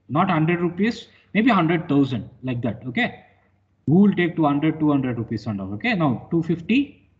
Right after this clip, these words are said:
one fifty, three hundred. Okay, now the loan status is also there. This is a target variable. We'll be deciding whether it is good or bad. Okay, so B will be representing bad and G will be representing your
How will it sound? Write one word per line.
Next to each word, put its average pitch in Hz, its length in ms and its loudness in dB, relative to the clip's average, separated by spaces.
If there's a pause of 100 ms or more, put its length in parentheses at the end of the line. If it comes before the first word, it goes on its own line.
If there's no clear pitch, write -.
(320)
one 151 220 2
fifty, 226 600 -2 (440)
three 135 200 0
hundred. 95 340 -10 (500)
Okay, - 320 -2 (160)
now 233 120 2
the 247 100 4
loan 220 260 4
status 196 400 -2
is 160 120 -4
also 143 280 0
there. 120 140 -2
This 175 180 -4
is 254 80 -2
a 254 80 2
target 180 380 0
variable. 143 320 -2
We'll 139 180 2
be 185 120 0
deciding 220 420 -2
whether 220 240 0
it 226 100 0
is 220 220 -4 (380)
good 208 160 4
or 160 180 4
bad. 123 280 0
Okay, 208 200 -4
so 180 160 -4
B 196 320 2
will 214 160 2
be 180 100 0
representing 156 960 -2 (720)
bad 143 340 -4 (440)
and 151 140 0
G 226 220 4
will 214 140 2
be 180 100 2
representing 147 680 0
your 214 160 0